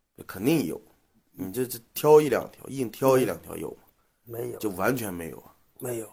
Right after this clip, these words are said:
Speaker 2: 一点问题没有。
Speaker 1: 一点问题没有。我就是希望你们善待彼此。
Speaker 2: 善待彼此。
Speaker 1: 嗯。
Speaker 2: 真一点问题没有啊？你硬挑呢，
Speaker 1: 嗯。
Speaker 2: 就必须，哎，枪口抵着你，硬挑一个问题也没有。
Speaker 1: 没有。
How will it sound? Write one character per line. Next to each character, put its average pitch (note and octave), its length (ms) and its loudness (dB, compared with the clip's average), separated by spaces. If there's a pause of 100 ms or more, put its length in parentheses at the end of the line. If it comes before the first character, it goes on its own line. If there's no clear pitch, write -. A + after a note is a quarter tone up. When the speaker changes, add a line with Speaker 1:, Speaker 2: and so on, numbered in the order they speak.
(120)
Speaker 2:
一 F3 140 -2
点 A#2 160 0
问 G2 180 -6
题 E2+ 140 -14
没 - 220 -12
有。 - 60 -12
Speaker 1:
一 D3 120 -2
点 A#2 180 -8
问 A#2 200 -12
题 G#2+ 140 -18
没 F2 120 -20 (140)
有。 - 60 -20 (1160)
我 B2 140 -12
就 C3 180 -12
是 A#2+ 300 -12
希 - 260 -4
望 C3+ 180 4
你 B2 160 -8
们 B2 160 -12
善 C#3 300 2
待 B2+ 160 -4
彼 A#2+ 220 -16
此。 - 320 -4 (320)
Speaker 2:
善 F#2 280 -8
待 F2 160 -8
彼 D2+ 200 -18
此。 - 240 -16 (240)
Speaker 1:
嗯。 A#2+ 80 -18 (400)
Speaker 2:
真 G3 200 6
一 F#3 80 -2
点 F2+ 220 -6
问 E2+ 140 -12
题 - 180 -20
没 D2 140 -16
有 - 80 -18
啊？ - 120 -20
你 A#2 240 -14
硬 F3 220 -2
挑 E3 320 2
呢， B2+ 160 -8
Speaker 1:
嗯。 - 60 -20
Speaker 2:
就 - 80 -16
必 C#3 180 -10
须， B2 400 -6 (160)
哎， G2 160 -8
枪 A2+ 300 -4
口 G#2 180 -4
抵 G2 220 -10
着 F2+ 100 -10
你， E2+ 140 -12
硬 G2+ 200 -10
挑 G#2 240 -8
一 E2+ 120 -8
个 C#2+ 80 -12
问 D#2 100 -14
题 - 160 -20
也 G1+ 180 -18
没 G#1 140 -18
有。 - 80 -20 (380)
Speaker 1:
没 - 140 -16
有。 - 180 -20